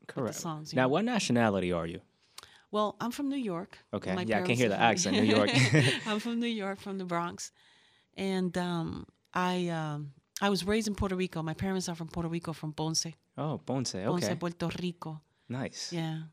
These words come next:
Speaker 2: Yeah, I actually been to Puerto Rico, the island. Beautiful. I'm Dominican.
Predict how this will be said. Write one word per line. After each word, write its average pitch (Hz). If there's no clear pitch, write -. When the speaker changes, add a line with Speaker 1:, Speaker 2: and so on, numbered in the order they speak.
Speaker 2:
Yeah, 117
I 139
actually 156
been 131
to 113
Puerto 98
Rico, 98
the 95
island. 95
Beautiful. 104
I'm 123
Dominican. 110